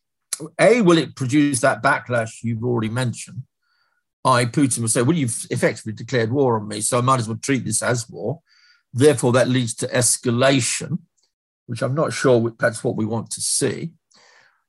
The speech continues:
Even if a, e-, e-, an easy peace is not gonna be signed very quickly soon, we don't wanna escalate the situation beyond that which we cannot control.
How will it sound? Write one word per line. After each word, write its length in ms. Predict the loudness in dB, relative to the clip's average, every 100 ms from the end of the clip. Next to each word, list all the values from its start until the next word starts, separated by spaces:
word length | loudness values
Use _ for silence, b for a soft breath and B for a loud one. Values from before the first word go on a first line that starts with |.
| _
Even 220 | 0 0
if 100 | -2
a, 80 | -6 -8 -4
e-, 260 | 0 0 0
e-, 180 | -4 0
an 120 | 4
easy 380 | 6 6 6 4
peace 360 | 4 4 4
is 140 | 0 -2
not 180 | -4 -2
gonna 160 | -6
be 240 | -4 -4 -4
signed 420 | 0 2 2 0
very 260 | 0 -2 -6 _ _ -20 _ -4
quickly 320 | -4 -4 -6
soon, 320 | -2 0 0
we 80 | 0
don't 220 | 0 2
wanna 100 | 0
escalate 480 | 0 -2 -4 -6 -6
the 60 |
situation 680 | -10 -10 -10 -10 -10 -10 -8
beyond 320 | -2 0 0
that 220 | 0 -2 -2
which 160 | -10
we 80 | -10
cannot 420 | -4 -4 -4 -10
control. 720 | -14 -16 -6 -2 -2 -4 -10